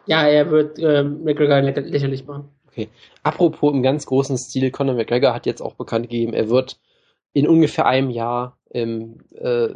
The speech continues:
Speaker 2: Ende zweitausendfünfzehn endlich seine lang erwarteten Memoiren veröffentlichen, hat jetzt einen Buchdeal schon abgeschlossen. Ein Buch, was du dir bestimmt sofort kaufen wirst. Wie damals das
Speaker 1: Ich
Speaker 2: Chael Sonnen Buch, vielleicht sogar in zweifacher Ausführung diesmal wieder.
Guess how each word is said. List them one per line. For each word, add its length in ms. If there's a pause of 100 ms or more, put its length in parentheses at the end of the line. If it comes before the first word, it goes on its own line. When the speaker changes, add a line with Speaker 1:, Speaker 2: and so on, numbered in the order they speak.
Speaker 2:
Ende 260
zweitausendfünfzehn 800
endlich 420
seine 200
lang 200
erwarteten 500
Memoiren 440
veröffentlichen, 680
hat 140
jetzt 200
einen 220
Buchdeal 440
schon 180
abgeschlossen. 680 (420)
Ein 180
Buch, 200
was 120
du 120
dir 140
bestimmt 280
sofort 320
kaufen 340
wirst. 280 (280)
Wie 100
damals 300
das 180
Speaker 1:
Ich 60
Speaker 2:
Chael 200
Sonnen 280
Buch, 180
vielleicht 240
sogar 160
in 80
zweifacher 440
Ausführung 520
diesmal 320
wieder. 260